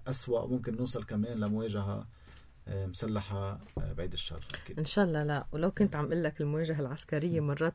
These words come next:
Speaker 2: بتخلص أو أهي، بس
Speaker 1: إيه.
Speaker 2: لا، أكيد مش هيدي قناعتنا.
Speaker 1: تمام.
Speaker 2: نحن ما بدنا لا مواجهة عسكرية ولا مواجهة اقتصادية ولا حتى مواجهة ثقافية. بدنا تعاون ونقاش
Speaker 1: صح.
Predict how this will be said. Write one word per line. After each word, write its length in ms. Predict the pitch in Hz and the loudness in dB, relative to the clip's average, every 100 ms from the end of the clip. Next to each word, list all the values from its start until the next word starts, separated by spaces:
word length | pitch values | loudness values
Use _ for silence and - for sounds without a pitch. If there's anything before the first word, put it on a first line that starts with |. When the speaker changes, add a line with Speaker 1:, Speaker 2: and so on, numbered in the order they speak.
| - 147 | -2 -4
Speaker 2:
بتخلص 500 | - 180 - 151 - | 4 4 4 0 2
أو 180 | 147 | 2
أهي، 500 | - 143 - 185 196 | 2 0 0 2 4
بس 120 | 160 - | 4 4
Speaker 1:
إيه. 80 | |
Speaker 2:
لا، 140 | 190 - | 4 4
أكيد 300 | 156 - 156 | 2 0 2
مش 180 | 160 - | 0 2
هيدي 300 | 175 160 147 - - - - | 4 6 4 2 -8 -6 2
قناعتنا. 460 | 175 160 180 165 | 2 4 0 2
Speaker 1:
تمام. 120 | 151 165 | 2 4
Speaker 2:
نحن 120 | 180 | 4
ما 120 | 175 | 4
بدنا 360 | 180 175 165 160 | 4 4 4 4
لا 140 | 175 | 4
مواجهة 360 | 180 190 180 170 | 4 4 4 2
عسكرية 600 | 160 - 170 175 160 151 | 0 0 2 2 2 2
ولا 220 | 165 175 | 4 4
مواجهة 360 | 185 190 185 | 6 8 8
اقتصادية 640 | 185 - 170 185 175 170 160 | 10 10 10 8 6 4 6
ولا 180 | 214 | 6
حتى 380 | 226 - - 190 | 6 4 4 4
مواجهة 460 | 180 185 196 185 175 | 6 6 4 4 2
ثقافية. 580 | - 202 - 240 185 151 - - - | 2 2 4 4 4 2 -2 -8 2
بدنا 480 | 190 190 202 185 185 | 4 8 8 6 4
تعاون 480 | - 165 196 262 247 | 2 4 6 8 10
ونقاش 920 | 196 175 - 285 392 269 - - - - | 8 6 4 6 6 4 2 -4 -6 -8
Speaker 1:
صح. 160 | - | -10